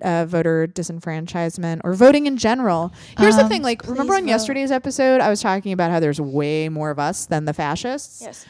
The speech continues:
Speaker 2: Yep.
Speaker 1: Um, that is true. But also, uh, the Republican Party is in panic mode right now because they realize that a lot of their base is getting older and dying.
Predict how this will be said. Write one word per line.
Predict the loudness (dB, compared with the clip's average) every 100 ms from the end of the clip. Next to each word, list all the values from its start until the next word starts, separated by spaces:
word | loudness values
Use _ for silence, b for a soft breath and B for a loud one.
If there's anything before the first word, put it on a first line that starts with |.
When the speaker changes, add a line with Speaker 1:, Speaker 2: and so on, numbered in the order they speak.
| -16
Speaker 2:
Yep. | -12 0
Speaker 1:
Um, | 4 4 4 0 -4 -8 _ _ _ _ _ _ _ _ -10
that | -4 0 0
is | -2
true. | -4 0 2 0 -2 b b b -20 _ -20 -18 -4
But | 2 6
also, | 8 6 4 4 6 4 2
uh, | 2 4 4 2 0
the | -2
Republican | -2 0 -2 -2
Party | 0 0 0 -6
is | -6 -4 -4 -6 -10
in | -10 -8
panic | -8 -4 -2 -2 -2
mode | -4 -2
right | -4 -4
now | -6 -8
because | -8 -6 -6 -4
they | -4
realize | -4 -4 -6 -6
that | -8 -8
a | -6
lot | -4 -4
of |
their | -4 -4
base | -2 -6 -6
is | -10 -8
getting | -8 -8
older | -6 -6 -4
and | -6
dying. | -6 -6 -6 -6